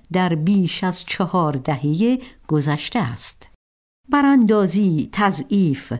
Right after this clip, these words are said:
فرسایش توان ملی و مانع تراشی در مسیر تعاملات جمهوری اسلامی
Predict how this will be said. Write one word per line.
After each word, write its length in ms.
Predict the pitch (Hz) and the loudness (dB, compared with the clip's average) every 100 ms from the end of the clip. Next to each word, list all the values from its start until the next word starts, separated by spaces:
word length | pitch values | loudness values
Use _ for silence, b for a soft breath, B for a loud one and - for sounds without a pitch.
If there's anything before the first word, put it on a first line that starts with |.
| B | B
فرسایش 880 | - - 208 196 - 254 233 320 - 302 294 | -10 -4 -2 -2 -2 0 2 0 0 -2 -2
توان 540 | 233 196 220 262 233 | -2 2 2 4 6
ملی 600 | 214 208 185 175 202 139 B B | 4 4 4 2 2 0 B B
و 180 | 131 143 | -2 0
مانع 640 | 143 160 180 175 185 190 180 | 2 2 2 2 0 0 -4
تراشی 460 | - 214 226 226 339 349 B - | -4 -2 -2 0 0 0 B -4
در 200 | 185 185 | 0 2
مسیر 600 | 180 214 220 - 320 190 | 2 2 0 0 2 2
تعاملات 920 | 180 - - 185 165 160 151 139 147 139 B - | 0 -4 0 0 2 2 -2 -2 -2 -4 B -6
جمهوری 720 | 185 185 139 139 143 143 147 - | 0 0 0 0 0 0 -2 -2
اسلامی 580 | 190 - 226 226 254 330 | -4 -4 -2 2 2 2